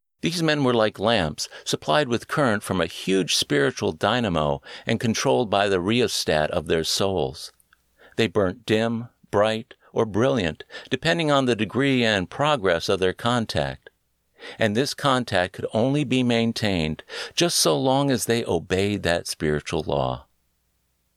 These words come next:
These men were thinking straight, therefore their actions corresponded to their thoughts.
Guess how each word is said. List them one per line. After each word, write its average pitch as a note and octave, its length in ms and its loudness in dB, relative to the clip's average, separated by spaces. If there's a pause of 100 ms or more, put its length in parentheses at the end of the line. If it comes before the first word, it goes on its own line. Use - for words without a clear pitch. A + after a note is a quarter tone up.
(440)
These C3+ 320 0
men C3+ 280 2
were G#2 260 2
thinking B2 460 -2
straight, F#2+ 560 -2 (340)
therefore B2 580 2
their G2+ 280 2
actions F#2 640 0
corresponded F2 920 -2
to - 120 -10
their C#2 180 0
thoughts. D#2 640 -4